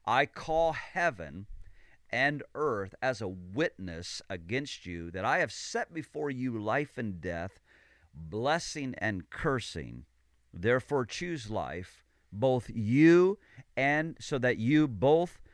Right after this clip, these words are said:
you and your, your descendants or your children, you and your children may live.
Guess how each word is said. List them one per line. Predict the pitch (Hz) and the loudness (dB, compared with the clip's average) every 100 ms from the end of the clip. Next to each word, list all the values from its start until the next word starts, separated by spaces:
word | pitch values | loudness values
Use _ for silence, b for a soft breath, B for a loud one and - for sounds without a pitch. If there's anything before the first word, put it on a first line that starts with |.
| b | b
you | - 95 170 180 | -4 2 4 4
and | 170 | 4
your, | 156 151 117 _ | 2 -2 -4 _
your | 113 120 151 | -4 0 0
descendants | 117 110 - 156 107 98 101 - | 0 -4 -4 -4 -4 -6 -8 -6
or | 131 120 | -4 -4
your | 113 127 110 | -4 -6 -6
children, | - - 208 180 85 82 85 | -10 -10 -6 -6 -8 -10 -8
you | 104 165 - | -4 -2 -2
and | 131 123 110 | -6 -6 -4
your | 117 104 - | -4 -4 -6
children | - - - 202 160 90 82 80 87 b b b b b - | -10 -10 -8 -6 -4 -4 -4 -6 -8 b b b b b -6
may | 101 117 110 | 2 4 4
live. | 110 113 92 73 - | 4 2 2 -2 -12